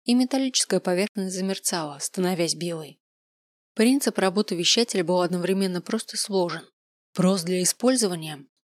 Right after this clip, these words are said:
но сложен для понимания. Для начала необходимо было задать имя того, кому нужно отправить сообщение. Прямо на белой поверхности я стала пальцем вводить букву за буквой. Эйлор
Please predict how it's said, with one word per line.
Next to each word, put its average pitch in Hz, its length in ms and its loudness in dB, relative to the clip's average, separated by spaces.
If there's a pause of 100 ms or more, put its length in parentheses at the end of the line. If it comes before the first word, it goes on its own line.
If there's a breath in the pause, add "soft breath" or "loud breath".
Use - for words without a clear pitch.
но 180 160 2
сложен 220 440 4
для 214 140 2
понимания. 165 680 -2 (880)
Для 180 220 4
начала 226 400 4
необходимо 185 520 0
было 185 160 2
задать 214 460 0
имя 185 220 0
того, 202 340 0
кому 196 300 -4
нужно 214 320 0
отправить 208 400 -2
сообщение. 160 720 -2 (920)
Прямо 262 280 2
на 196 100 4
белой 190 240 4
поверхности 185 600 -2
я 175 60 0
стала 175 260 -2
пальцем 196 440 -2
вводить 180 320 0
букву 190 320 -2
за 214 140 2
буквой. 170 520 -4 (600)
Эйлор 208 580 2